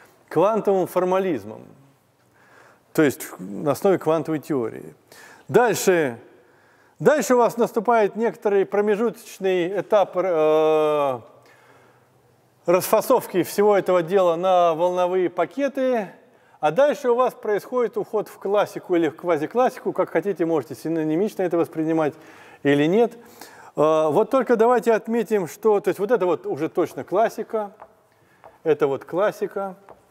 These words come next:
Вот это вот некоторый переход к классике. Но давайте отметим, как бы это все замечательно, а как он происходит с точки зрения подхода нашего. Поэтому давайте скажем, переход,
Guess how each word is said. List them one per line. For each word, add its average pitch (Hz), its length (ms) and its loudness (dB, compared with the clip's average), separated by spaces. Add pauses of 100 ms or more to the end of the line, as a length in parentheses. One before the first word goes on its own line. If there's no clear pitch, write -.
(2000)
Вот 147 160 4
это 202 200 6
вот 185 220 0
некоторый 156 400 2
переход 170 580 0
к - 20 -20
классике. 190 760 -2
Но 165 140 -2
давайте 233 320 2
отметим, 220 600 0
как 190 240 0
бы 202 120 4
это 190 220 2
все 180 140 0
замечательно, 185 680 0
а 131 40 -2
как 220 260 0
он 202 100 0
происходит 196 720 -2 (460)
с - 80 -20
точки 180 360 2
зрения 180 540 2
подхода 165 760 -2
нашего. 127 600 -8 (720)
Поэтому 175 400 2
давайте 196 340 2
скажем, 131 540 -2 (460)
переход, 233 720 0